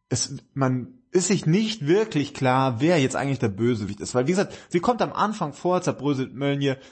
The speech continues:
und dann ist sie den ganzen Film, spielt sie für Thor überhaupt keine Rolle mehr, bis sie am Ende irgendwie noch auftaucht. Also so wirklich cool ist sie dann halt doch nicht, weil sie, äh, wirklich lang besteht sie dann nicht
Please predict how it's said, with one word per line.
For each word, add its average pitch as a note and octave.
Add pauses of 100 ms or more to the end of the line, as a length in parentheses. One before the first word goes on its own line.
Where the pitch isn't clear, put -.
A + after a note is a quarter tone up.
und -
dann G#3+
ist G#3
sie F#3+
den E3+
ganzen G3+
Film, F3+
spielt F3
sie C3+
für -
Thor G#3 (240)
überhaupt C3
keine B2+
Rolle A#2+
mehr, A#2+
bis D#3
sie C#3+
am A#2 (100)
Ende C3
irgendwie G#2+
noch A2
auftaucht. B2+ (260)
Also C3+
so C3
wirklich F#3 (120)
cool F#3+
ist D#3+
sie C#3+
dann A#2+
halt A#2+
doch C3+
nicht, D3
weil B2
sie, B2+
äh, -
wirklich B2+
lang B2
besteht C#3+
sie C3+
dann G#2
nicht G#2